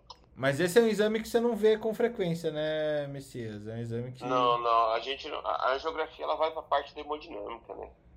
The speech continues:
Speaker 2: É mais da rádio invasiva, né? A gente faz mais a não invasiva. A gente faz a não invasiva.
Speaker 1: Esse exame, ele é de pé, ah, Messias?
Speaker 2: Sim,
Speaker 1: Ele é
Speaker 2: sim,
Speaker 1: de pé
Speaker 2: sim,
Speaker 1: na,
Speaker 2: sim.
Speaker 1: na sala de hemodinâmica, né?
Speaker 2: E é, é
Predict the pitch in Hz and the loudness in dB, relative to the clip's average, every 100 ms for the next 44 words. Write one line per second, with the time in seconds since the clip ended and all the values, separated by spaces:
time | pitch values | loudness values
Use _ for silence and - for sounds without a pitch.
0 | - - 101 104 107 117 113 110 113 117 | -14 -8 -2 -2 0 -2 2 0 -2 -2
1 | 120 107 98 101 101 98 98 98 101 - | -2 -2 -6 -8 -6 -6 -6 -8 -10 -6
2 | 104 104 104 101 101 104 - 104 107 107 | -2 -2 -2 -2 -2 -4 -6 -4 -4 -6
3 | 107 117 - 107 110 104 - 107 101 104 | -6 -8 -8 -16 -14 -16 -12 -10 -8 -8
4 | 110 113 110 101 - - - - - - | -6 -4 -6 -8 -20 -20 -20 -20 -14 -4
5 | 170 220 170 202 208 196 190 175 165 143 | -2 -2 2 2 2 2 8 8 8 0
6 | 156 - 156 202 240 - - - - _ | -6 2 8 8 6 -2 -18 -20 -20 _
7 | - - _ _ 117 117 117 117 117 113 | -20 -20 _ _ -4 -2 0 0 -2 -2
8 | 113 113 117 120 120 123 104 98 - 113 | -4 -6 -6 -4 -2 0 -2 -4 -6 -4
9 | 117 131 139 165 156 165 202 196 180 180 | 0 0 0 4 8 10 8 6 4 6
10 | 202 180 165 175 196 196 185 196 180 190 | 4 2 4 4 4 4 4 4 2 0
11 | 185 175 170 117 95 - 98 123 - - | 0 0 0 0 -2 -4 -4 -4 -8 -18
12 | - - _ - - 151 143 147 131 113 | -20 -20 _ -20 -10 -6 0 2 2 2
13 | 127 | 0